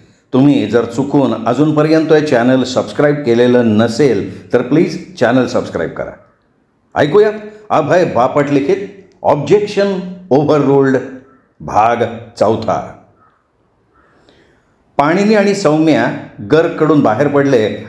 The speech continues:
आणि पाणिनी सौम्याला म्हणाला, "मी तुला तुझ्या घरी सोडतो आणि तू निमूटपणे आता झोपणार आहेस." "वेडेपणा करू नका सर,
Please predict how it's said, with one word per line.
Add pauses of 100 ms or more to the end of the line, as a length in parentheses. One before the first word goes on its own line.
आणि
पाणिनी
सौम्याला
म्हणाला, (720)
"मी
तुला
तुझ्या
घरी
सोडतो
आणि
तू
निमूटपणे
आता
झोपणार
आहेस." (1500)
"वेडेपणा
करू
नका
सर,